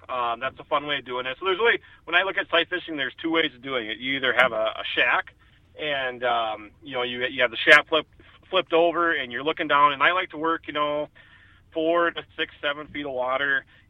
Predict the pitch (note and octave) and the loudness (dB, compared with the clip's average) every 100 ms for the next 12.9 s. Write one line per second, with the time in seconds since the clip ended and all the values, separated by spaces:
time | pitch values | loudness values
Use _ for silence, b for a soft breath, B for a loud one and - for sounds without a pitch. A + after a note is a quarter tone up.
0 | - C3 B2 A#2+ A#2+ A2+ A#2 C3+ D3+ E3 | -6 -2 -2 -2 -2 -2 -2 -6 -8 -4
1 | F3 E3 D3+ C#3 C3+ - D3+ D3 B2+ G#2 | 0 2 0 -2 -6 -4 -4 -4 -6 -10
2 | - C#3 A2+ A2 B2+ D3+ D#3+ D3+ B2+ B2+ | -20 -12 -10 -8 -2 0 2 0 -4 -6
3 | C#3+ C3+ D3+ C#3+ C#3+ - - D3+ C#3+ C#3 | -8 -6 -2 0 -2 -6 -4 -2 0 -2
4 | A2+ A2 D3 D3 C3+ C3 C#3 A#2+ - C3+ | -4 -6 -4 0 -2 -4 -10 -12 -10 -4
5 | B2+ B2+ B2+ B2+ C3+ B2 B2 B2 B2+ B2 | -4 0 0 0 -2 -6 -12 -12 -8 -4
6 | A#2 - B2+ B2+ b b b b - C#3 | -4 0 2 2 b b b b 0 4
7 | C#3 C3 B2+ C3 B2 A#2 B2+ C#3 D#3 D3+ | 4 2 2 2 2 0 -4 -6 -8 -8
8 | E3+ E3 - D#3+ D#3 F3 F3+ F#3+ F3 C3 | -12 -10 0 2 4 2 -2 0 0 2
9 | C3+ D#3 C3+ C#3+ F3 E3+ C#3 E3+ A#3 G#3 | -2 -2 2 2 2 -2 0 -2 -2 -4
10 | D3 - D3+ F3+ C#3+ A#2+ C3+ B2 A#2 C3 | -4 -2 -4 -4 -6 -10 -12 -12 -12 -14
11 | - - - E3 E3+ B2+ C3 D#3 B2+ A#2+ | -16 -20 -4 0 0 0 0 0 -2 -6
12 | A#2 - A2+ A2 G2+ G2 b b - | -6 -8 -10 -10 -14 -14 b b -20